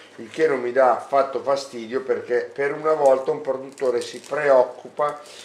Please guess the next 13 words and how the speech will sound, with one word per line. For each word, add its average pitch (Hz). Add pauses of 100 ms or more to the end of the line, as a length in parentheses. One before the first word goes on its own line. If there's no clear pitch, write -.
(240)
di 135
differenziare 139
i 131
colori 127
dei 110
due 117 (120)
capi 120
del 117
cavo. 107
Cazzo, 131 (340)
una 117
volta 120
tanto, 117